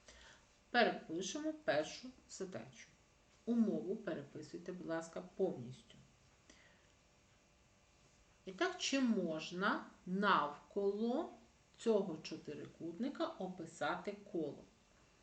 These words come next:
Щоб описати, коло має пройти через кожну вершину цього чотирикутника.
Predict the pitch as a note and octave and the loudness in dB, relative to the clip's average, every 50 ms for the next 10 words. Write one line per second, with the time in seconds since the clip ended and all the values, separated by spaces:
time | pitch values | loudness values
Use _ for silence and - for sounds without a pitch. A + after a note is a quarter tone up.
0 | - - - - - - - - G#3+ G#3 G3+ - - - G3 G3 - F#3 F3+ F3+ | -20 -20 -20 -20 -20 -4 4 4 6 6 6 4 2 0 -4 -4 -4 -4 -6 -6
1 | - - F#3 G3 C4 D#4 D#4 - - D3+ D#3 - - G#3+ G#3+ G3 G3 G3 F#3 F3+ | -2 4 6 6 6 6 4 2 -2 -6 -6 -2 4 4 4 6 4 2 0 2
2 | F#3 F3+ E3+ E3 E3 - - E3 D#3+ D3+ D3+ - - G#3 C4 C#4+ - - - F#3+ | 2 2 2 0 -2 -4 -4 -4 -4 -4 -6 -4 0 0 0 0 0 -2 -2 -2
3 | E3 D#3+ D3+ D3+ - - - - D#3 D#3+ F#3 A#3 B3+ - - F#3+ E3+ D3+ C#3+ C#3+ | -2 -2 -4 -6 -10 -14 -12 -4 0 2 2 2 2 0 -2 -6 -8 -8 -8 -10
4 | C#3 C#3 - - - - D3+ D3+ E3+ G3 A3+ B3+ A#3 - - - - C#3 C3+ C#3 | -10 -8 -8 -8 -6 -6 -4 -4 -2 0 0 0 0 -4 -6 -6 -6 -4 -4 -4
5 | D3 E3+ F3 - - F3+ F3 F3+ - E3 D#3 D#3+ D#3+ - - - A#2+ - - B2 | -6 -8 -10 -10 -10 -10 -10 -8 -8 -6 -6 -8 -10 -12 -16 -18 -18 -18 -18 -18
6 | B2+ C3+ - - | -18 -18 -18 -20